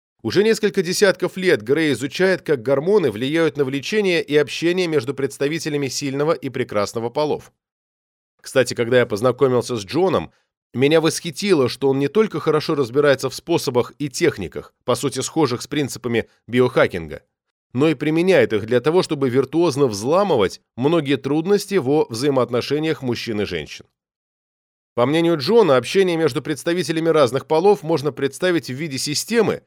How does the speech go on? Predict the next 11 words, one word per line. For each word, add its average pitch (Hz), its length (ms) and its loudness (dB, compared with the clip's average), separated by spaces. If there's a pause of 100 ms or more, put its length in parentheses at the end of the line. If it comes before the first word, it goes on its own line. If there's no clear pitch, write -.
(360)
в 95 80 -4
развитии 156 500 2
которой 175 500 2
участвуют 170 680 0
двое, 135 380 2 (280)
а 120 120 2
первопричина 139 600 2
многих 147 380 0
препятствий, 131 720 0 (260)
её 117 220 4
разрушающих, 113 920 0